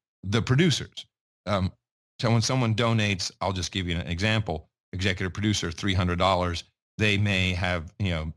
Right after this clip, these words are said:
"Hey, call out my buddy as a douchebag. He hasn't, uh, he hasn't helped out at all in this show."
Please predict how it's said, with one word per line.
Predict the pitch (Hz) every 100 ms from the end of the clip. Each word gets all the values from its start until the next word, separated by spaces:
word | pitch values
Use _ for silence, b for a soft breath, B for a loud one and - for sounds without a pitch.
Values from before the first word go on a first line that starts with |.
| 85 107
"Hey, | 110 110 95
call | 80 110 110
out | 98
my | 101
buddy | 90 107 110 98
as | 87
a |
douchebag. | 78 113 110 - 123 123 123
He | 110 101
hasn't, | 95 90 92
uh, | 85
he | 82 98
hasn't | 101 92
helped | 85 92 -
out | 110 110
at |
all | 117 117
in | 117
this | 113
show." | - 120 120 123